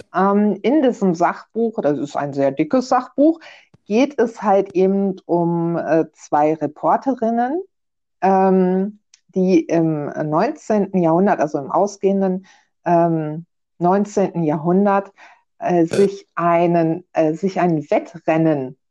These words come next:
äh, geliefert haben. Und zwar, wie der Titel schon sagt,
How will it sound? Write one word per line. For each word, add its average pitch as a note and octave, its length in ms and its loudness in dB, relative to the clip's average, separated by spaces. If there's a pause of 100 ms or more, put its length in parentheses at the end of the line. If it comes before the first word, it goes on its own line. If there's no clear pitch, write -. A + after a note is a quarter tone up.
(200)
äh, C#3+ 280 0
geliefert D#3 680 0
haben. C#3 360 0
Und D#3+ 260 -4
zwar, F3 340 0
wie F3 100 2
der D#3+ 160 0
Titel E3 260 -4
schon C#3 280 -10
sagt, F#3 400 -2